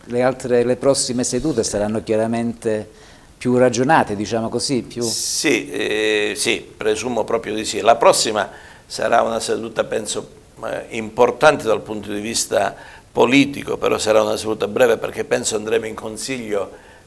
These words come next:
Speaker 2: per, eh, tra il dieci e il quindici gennaio per la delega, eh, per la nomina dei delegati per, eh, il Presidente della Repubblica.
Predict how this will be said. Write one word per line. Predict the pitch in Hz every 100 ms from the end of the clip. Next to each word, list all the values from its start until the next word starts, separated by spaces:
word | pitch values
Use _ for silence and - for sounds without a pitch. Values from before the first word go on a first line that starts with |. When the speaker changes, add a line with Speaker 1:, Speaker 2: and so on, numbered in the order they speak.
| - -
Speaker 2:
per, | 113 110 110 107 113 110 110
eh, | 107
tra | 104 110
il | 107 104
dieci | 104 123 127 101 104
e |
il | 104
quindici | 117 123 117 107 104 95 - 107 107 107 104 104 98
gennaio | 113 117 123 127 107 101
per | 107 104
la | 101 101
delega, | 110 113 110 104 98 104 101 98 98 - - - - -
eh, | - - 117 117 110 107 113
per | - 113
la | 117
nomina | 131 127 113
dei | 110 110
delegati | 110 110 113 127 120 107
per, | - 107
eh, | 107 107 107 104
il | 104
Presidente | 110 104 120 101
della | 101
Repubblica. | 92 - 98 - - -